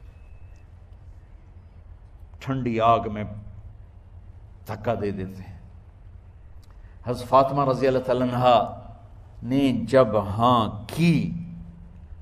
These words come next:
फिर आप बाहर निकले। अच्छा, मज़े का वाक़या हुआ, हज़रत अली उठ के बाहर निकले तो सहाबा बाहर खड़े इंतज़ार कर रहे थे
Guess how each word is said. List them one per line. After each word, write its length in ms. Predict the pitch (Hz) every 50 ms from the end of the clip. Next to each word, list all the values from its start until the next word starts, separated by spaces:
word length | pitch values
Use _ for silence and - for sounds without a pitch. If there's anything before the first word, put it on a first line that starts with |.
| - - -
फिर 180 | - 131 131 123
आप 260 | 120 117 - - - -
बाहर 300 | 110 107 101 107 110 95
निकले। 360 | 95 92 92 - 90 82 76 - - - - - - - - - - - - - - -
अच्छा, 280 | - 135 135 - 151 120 104 101 101 - 135 120 123 139 127 -
मज़े 260 | 156 170 185 202 226 214
का 80 | 190 165
वाक़या 340 | 127 123 120 120 - 139
हुआ, 120 | 107 92 90 - - - - - - - -
हज़रत 320 | 131 165 202 208 202 170
अली 160 | 214 220 226
उठ 200 | 226 220 214 -
के 140 | 175 - 214
बाहर 320 | 190 175 175 170 196 226 220
निकले 360 | 202 180 - 156 139 131 123 123 - - - - - - - - - - - -
तो 120 | 151 156
सहाबा 640 | 135 - - - - 170 - - - 170 190 220 208
बाहर 280 | 175 170 165 190 208
खड़े 260 | 196 - 170 185 190 180
इंतज़ार 460 | 165 - 160 151 131 135 147 165 143
कर 160 | 143 131 113
रहे 200 | 107 104 98 90
थे 140 | - -